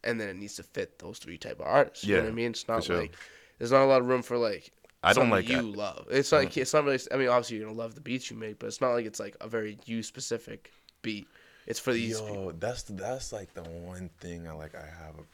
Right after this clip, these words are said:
Speaker 2: problem with right now.
Speaker 1: Yeah, 'cause it's hard to
Speaker 2: Like,
Speaker 1: make something that you love if
Speaker 2: I
Speaker 1: it's
Speaker 2: l-
Speaker 1: for someone else almost.
Speaker 2: I do make stuff that, like,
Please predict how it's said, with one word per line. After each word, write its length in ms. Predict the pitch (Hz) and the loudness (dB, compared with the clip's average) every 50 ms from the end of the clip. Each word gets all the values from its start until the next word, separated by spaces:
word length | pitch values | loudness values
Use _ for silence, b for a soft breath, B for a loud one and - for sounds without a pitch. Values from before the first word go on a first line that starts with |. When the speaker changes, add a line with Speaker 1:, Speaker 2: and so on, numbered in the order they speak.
| _ 82 | _ -18
Speaker 2:
problem 360 | 80 80 80 82 80 78 76 78 | -14 -14 -14 -12 -14 -14 -14 -14
with 220 | 78 76 - - | -16 -16 -16 -14
right 180 | 78 78 78 78 | -14 -14 -12 -12
now. 280 | 78 73 71 73 76 80 _ _ _ _ - | -12 -14 -14 -16 -18 -20 _ _ _ _ -12
Speaker 1:
Yeah, 380 | 64 62 120 117 - 50 - - - _ - - - | -8 -8 -6 -6 -6 -8 -10 -12 -16 _ -20 -20 -14
'cause 160 | - 127 117 | -10 -8 -8
it's 80 | 110 - | -4 0
hard 200 | 139 135 135 131 | 2 2 2 4
to 40 | |
Speaker 2:
Like, 60 | 131 131 | 2 2
Speaker 1:
make 160 | 135 135 - | 2 2 0
something 260 | - 117 110 107 101 | -2 -4 -4 -6 -6
that 60 | 107 | -6
you 120 | 117 117 110 | -4 -4 -2
love 360 | 107 113 117 117 113 101 - | 2 4 4 4 4 2 2
if 60 | - | 2
Speaker 2:
I 160 | 87 95 98 | 2 4 4
Speaker 1:
it's 80 | 98 95 | 4 4
Speaker 2:
l- 180 | 90 87 85 | 2 0 -2
Speaker 1:
for 100 | - - | -4 -8
someone 300 | - - 110 113 110 110 113 | -10 -10 -10 -10 -6 -4 -2
else 200 | 117 117 - - | -2 -2 -2 -6
almost. 400 | 120 117 110 - - - - _ _ _ - | -12 -12 -12 -12 -14 -14 -18 _ _ _ -4
Speaker 2:
I 160 | - 80 85 80 | 0 2 2 2
do 280 | 80 78 92 98 104 104 | 0 -2 -4 -2 -2 -2
make 280 | 95 90 87 82 - | -2 -2 -2 -4 -4
stuff 340 | - - - 87 82 80 - - _ | -10 -8 -4 -4 -4 -4 -4 -6 _
that, 140 | - 76 76 76 | -2 0 0 0
like, 380 | 76 76 73 71 71 73 _ | -2 -2 -4 -4 -6 -8 _